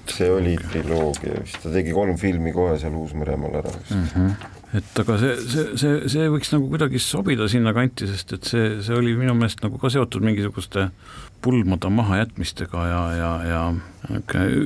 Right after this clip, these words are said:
Speaker 2: üksi-, üksildaste südamete klubi või midagi sellist, mul tuleb see Zagrebiga seoses meelde.
Speaker 1: Jaa.
Speaker 2: Et, ähm,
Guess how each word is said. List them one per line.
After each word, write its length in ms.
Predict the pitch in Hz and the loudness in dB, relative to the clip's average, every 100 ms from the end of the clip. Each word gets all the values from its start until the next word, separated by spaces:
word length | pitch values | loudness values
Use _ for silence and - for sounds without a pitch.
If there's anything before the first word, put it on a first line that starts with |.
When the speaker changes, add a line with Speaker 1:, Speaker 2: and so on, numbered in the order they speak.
| 156 | 2
Speaker 2:
üksi-, 360 | 131 - 101 107 | 0 2 0 0
üksildaste 640 | - 123 - 101 90 - 95 | 0 0 2 0 -2 -2 0
südamete 420 | 107 95 90 95 | 2 2 2 0
klubi 300 | 113 101 82 | 0 0 -2
või 140 | 82 | 0
midagi 240 | 90 85 85 | -2 -2 -2
sellist, 320 | 101 90 85 | 0 -2 -2
mul 140 | 87 82 | -4 -4
tuleb 420 | 85 - - - | -6 -8 -12 -10
see 140 | 92 | -2
Zagrebiga 560 | 92 101 90 87 82 87 | 0 0 0 -4 -4 -2
seoses 380 | 95 92 80 - | 0 0 -2 0
meelde. 320 | 95 85 - - - - - - - | 2 2 -2 -12 -20 -20 -18 -16 -14
Speaker 1:
Jaa. 340 | 131 73 69 69 - - 117 104 | -6 -2 -2 -4 -10 -10 -2 0
Speaker 2:
Et, 320 | 92 - - 104 | 0 -4 -4 0
ähm, 300 | 101 101 | 2 2